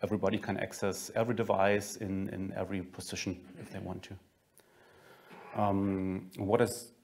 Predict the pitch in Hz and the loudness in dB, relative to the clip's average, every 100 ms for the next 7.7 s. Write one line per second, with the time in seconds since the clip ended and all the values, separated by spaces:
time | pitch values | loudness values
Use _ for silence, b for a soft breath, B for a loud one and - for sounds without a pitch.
0 | - - 117 151 175 175 - - - - | -6 2 4 6 4 2 -2 -10 -14 0
1 | 135 131 131 131 127 131 123 123 123 123 | 4 6 6 6 4 6 8 8 8 6
2 | 120 - 120 123 - - 110 110 131 110 | 2 2 4 4 4 2 2 4 4 8
3 | 117 170 - 143 156 165 - B B B | 10 10 8 6 6 2 -6 B B B
4 | B B - 123 120 123 123 123 123 - | B B 6 10 10 10 8 4 2 4
5 | 123 139 143 - 131 135 131 - 120 120 | 6 6 6 8 8 8 4 4 10 12
6 | 113 110 110 - 113 107 131 113 110 135 | 12 12 10 6 4 4 4 4 6 6
7 | 170 175 - 165 - 170 | 6 2 2 -4 -2 -4